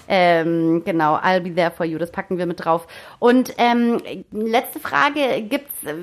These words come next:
irgendwas, was du deinem Ich, ähm, sagen würdest, also deinem Ich vor drei Monaten, also wenn man jetzt mal so Anfang Januar sich zurückdenkt, ähm,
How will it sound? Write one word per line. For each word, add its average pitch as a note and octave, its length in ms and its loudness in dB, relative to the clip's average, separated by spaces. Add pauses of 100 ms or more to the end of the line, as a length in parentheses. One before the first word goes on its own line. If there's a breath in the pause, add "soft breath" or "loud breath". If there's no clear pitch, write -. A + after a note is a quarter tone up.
(140)
irgendwas, C#4 520 2
was B3 180 -2
du B3+ 80 -4
deinem B3 640 2
Ich, - 460 -2
ähm, A#3+ 420 -2
sagen B3+ 500 0
würdest, B3 240 0
also G#3+ 160 -2
deinem G#3+ 200 0
Ich - 220 -6
vor A#3 260 4
drei A3 240 0
Monaten, F#3 520 2
also F3 200 -2
wenn F#3+ 100 -2
man G3 120 2
jetzt F#3+ 180 -2
mal G3+ 140 0
so F#3+ 100 0
Anfang G3+ 340 -2
Januar G#3+ 220 0
sich G#3 220 -8
zurückdenkt, A#3+ 880 -2
ähm, G#3+ 420 2